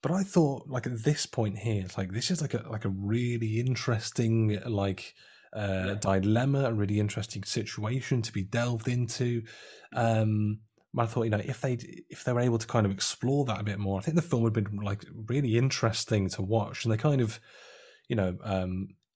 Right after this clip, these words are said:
Speaker 1: he sort of tags in, he's like, "I accept the offer." Um, and then he, you know,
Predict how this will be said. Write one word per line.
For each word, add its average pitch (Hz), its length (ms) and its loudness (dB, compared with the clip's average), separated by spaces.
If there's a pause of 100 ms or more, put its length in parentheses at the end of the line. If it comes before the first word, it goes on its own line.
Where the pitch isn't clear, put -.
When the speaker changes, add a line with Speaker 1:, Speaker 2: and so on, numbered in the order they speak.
Speaker 1:
he 123 40 0
sort 117 200 2
of 110 40 -8
tags 113 360 0
in, 107 100 4
he's 101 100 2
like, 98 200 0
"I 98 100 -4
accept 104 380 -2
the 101 140 2
offer." 95 380 0 (540)
Um, 95 560 -2
and 107 140 -2
then 104 80 0
he, 101 160 -6 (180)
you 113 120 -2
know, 92 180 -2